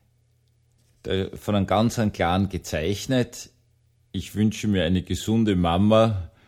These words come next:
und einen gesunden Papa.“ Einer hat nur was gezeichnet, der war noch so klein, das kann ich leider nicht wirklich erkennen.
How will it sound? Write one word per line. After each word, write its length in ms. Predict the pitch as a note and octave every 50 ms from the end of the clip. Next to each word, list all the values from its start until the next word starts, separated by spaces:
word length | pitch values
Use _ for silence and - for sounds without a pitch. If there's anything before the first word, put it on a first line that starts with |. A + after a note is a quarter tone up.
| _ _ _ _ _ _ _ -
und 300 | - - F#2+ F#2+ F#2+ -
einen 220 | - F#2 F2+ F2
gesunden 600 | D#2 F2+ D#2+ - - G2+ G2 F#2+ E2 - F#2 E2+
Papa.“ 540 | - - D#2 C#2+ - - - - C#2+ A#1+ - - _ _ _ - - - - - _ _ _ _ _ -
Einer 260 | - A2+ C3+ C#3+ C#3+
hat 220 | C#3+ C3+ C#3 -
nur 120 | C#3+ C#3 B2+
was 200 | C3 B2 - -
gezeichnet, 580 | A#2+ F#2 - - F#2 D2+ G#2+ G2 B2 A2+ -
der 100 | A2+ G#2
war 100 | G2+ A2
noch 120 | A2+ A2+ G2+
so 180 | - - B2+
klein, 520 | - - G#2 E2+ C#2+ F2 G2+ A2+ B2 A#2+ A2 - -
das 380 | G#2+ F#2+ - - - - _
kann 300 | - - - G2 A2 B2+
ich 100 | C#3 C3+
leider 360 | A#2+ A2 A2 A2 A2+ G#2+ F#2+ - - - _ _ _ _ - - - -
nicht 320 | - G2+ G#2+ G#2 - - - _ _ _
wirklich 800 | - F#2 F2 E2+ G#2 A#2 A#2+ A#2 - - A2 F2+ - - - - -
erkennen. 580 | F#2+ F#2 - - - F#2 F#2 F#2 F2+ E2+ D2+